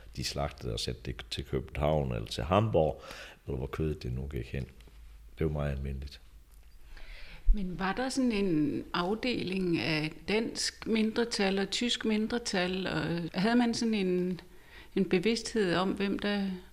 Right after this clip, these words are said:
Speaker 2: hørte
Speaker 1: Der var
Speaker 2: til
Speaker 1: jo,
Speaker 2: hvor?
Speaker 1: der var jo en hel del. Der, vi havde tysk skole, fik vi tilbage i niogfyrre. Altså, det var, fik vi tilbage, siger jeg. De tyske skoler var blevet beslaglagt som tysk-japansk krigsejendom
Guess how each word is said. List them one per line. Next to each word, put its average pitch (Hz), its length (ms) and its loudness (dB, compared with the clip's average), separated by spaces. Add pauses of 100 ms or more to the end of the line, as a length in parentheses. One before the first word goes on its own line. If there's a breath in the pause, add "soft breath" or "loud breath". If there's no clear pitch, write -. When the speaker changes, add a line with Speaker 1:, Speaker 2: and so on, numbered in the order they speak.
(480 soft breath)
Speaker 2:
hørte 190 120 6
Speaker 1:
Der 170 60 4
var 170 60 4
Speaker 2:
til 226 160 10
Speaker 1:
jo, 226 80 6
Speaker 2:
hvor? 214 400 6 (340)
Speaker 1:
der 82 60 8
var 80 160 8
jo 69 180 4
en 65 80 -2
hel 135 260 10
del. 131 400 10
Der, 87 340 4
vi 82 100 2
havde 82 140 4
tysk - 380 6
skole, 151 520 8 (500)
fik - 220 2
vi 90 240 -4 (100)
tilbage 95 680 6
i 85 40 0
niogfyrre. 101 760 6 (280)
Altså, 80 200 -4
det 90 180 -2
var, 76 260 0 (380)
fik 73 280 -4
vi 82 100 0
tilbage, 76 340 -4
siger 76 240 0
jeg. - 1000 -14 (120)
De - 60 -8
tyske 135 400 4
skoler 127 480 10
var 76 160 2
blevet 82 280 -2
beslaglagt 76 560 4
som 80 180 -4
tysk-japansk - 1000 -2
krigsejendom 69 680 -2